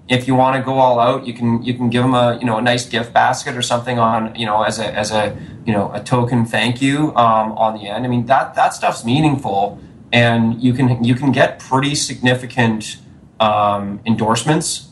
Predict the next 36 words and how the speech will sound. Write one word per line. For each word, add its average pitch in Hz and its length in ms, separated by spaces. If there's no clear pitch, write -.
uh, 104 600
and 120 360
just 123 280
clarity 139 760
over 123 480
if 123 200
you're 120 160
tr-, - 260
transforming 156 560
an 110 80
industry 113 580
or 110 140
the 110 80
way 123 280
it 123 240
was 117 120
done 113 500
for 117 160
the 110 80
last 120 540
twenty, 120 280
thirty, 117 240
forty 110 280
years, 110 580
and 110 100
you've 117 100
got 131 180
a 120 80
new 139 200
solution, 113 800
um, 107 520
ask - 260
people 190 400
what 139 360
is, - 220
like, - 280